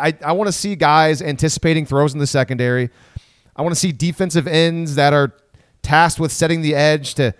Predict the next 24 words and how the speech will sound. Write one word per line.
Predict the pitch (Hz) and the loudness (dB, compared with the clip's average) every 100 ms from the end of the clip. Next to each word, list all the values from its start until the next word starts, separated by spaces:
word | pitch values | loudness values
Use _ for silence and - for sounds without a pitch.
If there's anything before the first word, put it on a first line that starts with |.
| _ _ _ | _ _ _
actually | 131 151 - 160 | -4 -4 -2 -4
set | 131 - 165 | -2 0 0
the | 160 151 | 2 4
edge | 151 156 143 | 4 4 0
and | 135 113 | -6 -2
not | 135 143 | -4 -2
let | 151 123 | -4 -2
guys | 135 143 | 0 0
get | 139 | 2
outside | 143 139 - 139 135 | 0 0 0 0 0
of | |
them, | 131 139 135 | -2 -4 -4
break | 139 139 | -4 -4
contain. | 143 127 127 127 127 123 _ _ _ _ _ | -4 -2 0 0 -2 -8 _ _ _ _ _
Same | - 156 160 | -2 0 0
with | 160 | 0
outside | 151 147 - 156 | -2 -4 0 0
backers, | 135 135 143 147 139 | 2 0 0 -2 -6
force | - 151 151 | -6 -6 -4
those | 156 151 | -2 -2
guys | 139 139 139 | 2 2 2
inside | 143 127 135 135 127 | -2 -2 2 2 0
to | |
make, | 123 131 - | -2 -2 -4